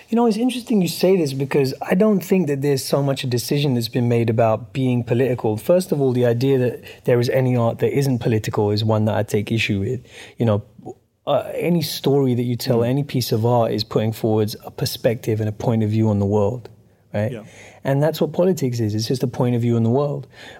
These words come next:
Speaker 1: If you are telling a story about, uh, where there's just only men who have speaking roles in the story, you know, that's, that's offering a perspective. You're prioritizing certain points of view over others.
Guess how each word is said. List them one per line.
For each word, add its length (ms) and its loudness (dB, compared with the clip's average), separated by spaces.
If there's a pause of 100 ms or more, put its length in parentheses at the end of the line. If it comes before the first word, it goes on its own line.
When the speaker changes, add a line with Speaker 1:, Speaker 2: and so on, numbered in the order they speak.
Speaker 1:
If 300 -2
you 320 2
are 300 2
telling 400 0
a 60 0
story 680 0
about, 640 0 (540)
uh, 540 4
where 240 2
there's 300 -4
just 220 -2
only 280 2
men 420 2 (160)
who 80 -2
have 120 0
speaking 460 -2
roles 340 2
in 80 -2
the 60 -2
story, 440 0
you 120 2
know, 160 0
that's, 280 0 (220)
that's 440 -2 (100)
offering 400 0
a 40 4
perspective. 680 -2
You're 140 0
prioritizing 880 0
certain 340 0
points 320 -2
of 60 -2
view 200 2
over 180 2
others. 420 0